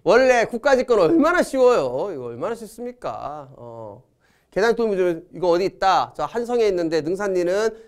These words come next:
여기 부여에 있으니까 안 되네. 근데 여기 봐봐요. 요새 사료 들어가고 하니까 난이도가 확 올라가잖아. 그래서 당황하지 말고 여기에서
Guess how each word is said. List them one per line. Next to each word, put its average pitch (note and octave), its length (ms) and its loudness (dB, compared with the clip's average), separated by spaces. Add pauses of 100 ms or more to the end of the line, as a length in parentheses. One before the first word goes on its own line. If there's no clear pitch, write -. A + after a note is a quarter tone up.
(140)
여기 D#3 320 -6
부여에 G3+ 260 6
있으니까 D#3 380 -2
안 E3+ 160 -2
되네. F3 340 0
근데 D#3 160 -6
여기 D#3 160 -2
봐봐요. A#2 460 -12
요새 A2+ 340 -18
사료 A#3+ 340 -4
들어가고 D#3+ 640 -2
하니까 G#3 520 0
난이도가 D3 500 -4
확 - 180 -14
올라가잖아. B2+ 460 -8 (720)
그래서 F3+ 460 -2 (260)
당황하지 C4+ 520 6
말고 G3+ 440 2
여기에서 F#3+ 560 2